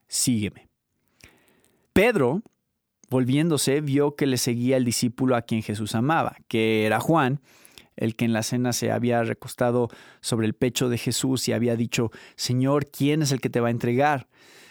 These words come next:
Entonces Pedro, al verlo, dijo a Jesús: "Señor, ¿y este qué? ¿Qué está sucediendo aquí? ¿Por qué está diciendo eso?".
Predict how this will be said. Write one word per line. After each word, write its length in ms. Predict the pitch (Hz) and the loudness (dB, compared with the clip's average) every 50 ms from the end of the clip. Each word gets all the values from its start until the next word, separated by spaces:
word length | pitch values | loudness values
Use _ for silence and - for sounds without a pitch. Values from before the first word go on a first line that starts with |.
| - _ _ | -20 _ _
Entonces 320 | 135 127 170 190 190 180 | -4 0 0 0 0 0
Pedro, 340 | - - 233 208 175 170 175 | 2 2 2 4 4 4 4
al 120 | 165 151 | 2 4
verlo, 520 | 143 151 160 165 160 156 151 151 180 - - - | 2 2 2 4 2 2 2 2 0 -2 -4 -4
dijo 480 | 139 131 147 139 - 156 151 147 139 | -2 0 0 0 2 2 2 4 2
a 100 | 131 127 | 2 0
Jesús: 420 | - - 127 - 139 135 120 - - - - - - _ | 0 -2 -2 0 0 -2 -2 -4 -8 -12 -20 -20 -18 _
"Señor, 600 | - - 135 131 135 135 135 135 139 143 - - _ _ _ _ _ _ _ _ _ | -6 -2 0 0 2 2 2 2 0 0 -2 -6 _ _ _ _ _ _ _ _ _
¿y 180 | - 160 170 202 | -2 0 2 2
este 300 | 220 208 - - 196 - | 2 2 0 -2 -2 -2
qué? 320 | - 240 220 147 - - _ _ _ _ _ _ _ _ _ _ _ _ _ _ _ _ _ _ _ _ - | -2 -2 -2 -2 -4 -8 _ _ _ _ _ _ _ _ _ _ _ _ _ _ _ _ _ _ _ _ -2
¿Qué 100 | - 190 | 0 0
está 240 | 190 - - 214 185 | 0 0 0 0 0
sucediendo 640 | - 170 147 - 151 139 135 147 151 151 147 143 | 0 -2 -2 0 0 0 0 0 0 0 2 0
aquí? 300 | 135 - - 127 113 107 - _ _ _ _ _ _ _ _ _ _ _ - - _ _ _ _ | 0 0 -2 -4 -4 -4 -8 _ _ _ _ _ _ _ _ _ _ _ -20 -20 _ _ _ _
¿Por 220 | - 156 160 147 | 0 0 0 2
qué 120 | - 202 202 | 0 0 0
está 200 | 196 - 208 190 | 0 0 0 0
diciendo 460 | 170 151 - 151 170 170 156 147 156 | 0 0 0 0 0 0 0 0 0
eso?". 380 | 160 180 175 - - 104 90 | 0 0 0 -2 -6 -8 -12